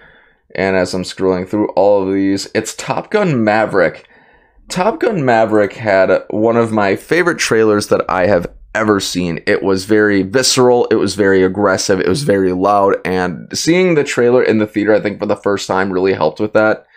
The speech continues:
It really blew my hair back, quite literally, when the jet is flying over whoever. And it, it just, it looked really entertaining enough. It looked really thrilling enough for me to get really excited to go and see it.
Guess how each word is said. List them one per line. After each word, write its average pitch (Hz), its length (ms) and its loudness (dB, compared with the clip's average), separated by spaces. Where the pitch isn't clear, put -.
It 117 200 2
really 131 640 2
blew 120 420 2
my 127 180 2
hair 117 260 2
back, 131 220 2
quite - 540 0
literally, 123 600 4
when 110 400 2
the 101 80 2
jet 101 400 -2
is 107 160 0
flying 104 600 -2
over 104 580 0
whoever. 107 1000 2
And 123 280 2
it, 135 160 2
it 156 100 2
just, 156 340 0
it 139 40 2
looked 147 360 0
really 131 420 2
entertaining 123 400 0
enough. 120 300 0
It 107 60 4
looked 110 180 0
really 107 200 4
thrilling 104 320 0
enough 104 160 2
for 101 120 -4
me 104 80 0
to 104 80 -2
get 98 160 0
really 110 320 2
excited 104 340 0
to 104 100 -2
go 92 160 2
and 90 80 0
see 123 280 0
it. 110 180 0